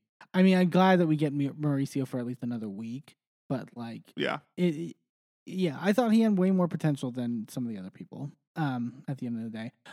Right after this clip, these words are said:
Speaker 1: But overall, we're, I, I don't think we're gonna be reviewing Dancing with the Stars every week. Um,
Speaker 2: No, I, I think,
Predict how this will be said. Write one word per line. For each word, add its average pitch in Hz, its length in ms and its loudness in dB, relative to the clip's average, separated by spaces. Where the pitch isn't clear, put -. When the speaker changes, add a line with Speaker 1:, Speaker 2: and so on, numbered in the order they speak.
Speaker 1:
But 226 200 6
overall, 185 760 6
we're, 220 140 6
I, 185 120 -2
I 175 80 -4
don't 226 180 6
think 302 140 4
we're 285 80 4
gonna 240 120 4
be 214 120 6
reviewing 165 340 4
Dancing 151 280 0
with 143 60 -2
the 135 60 -4
Stars 127 260 -4
every 131 340 -4
week. - 420 -14
Um, 180 60 6
Speaker 2:
No, 185 420 8
I, 190 260 2
I 185 120 4
think, 233 380 -2